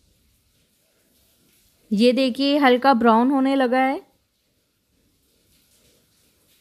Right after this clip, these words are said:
अब हम इसमें वो प्यूरी जो हमने रेडी की हुई थी वो भी ऐड कर लेंगे। ये देखिए फ्रेंड,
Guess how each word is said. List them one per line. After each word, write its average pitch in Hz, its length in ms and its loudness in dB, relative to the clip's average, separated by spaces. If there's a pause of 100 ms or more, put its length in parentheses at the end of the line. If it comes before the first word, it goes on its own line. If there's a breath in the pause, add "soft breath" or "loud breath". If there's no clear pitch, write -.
(560)
अब 240 140 2
हम 277 160 0
इसमें 285 420 -2
वो 262 180 0
प्यूरी 240 400 0
जो 277 120 0
हमने 269 300 0
रेडी 233 280 0
की 254 180 -6
हुई 254 140 -2
थी 269 140 -6
वो 233 200 0
भी 262 140 -2
ऐड 254 180 0
कर 247 140 0
लेंगे। 240 300 0
ये 240 260 -2
देखिए 240 320 -4
फ्रेंड, 247 300 -6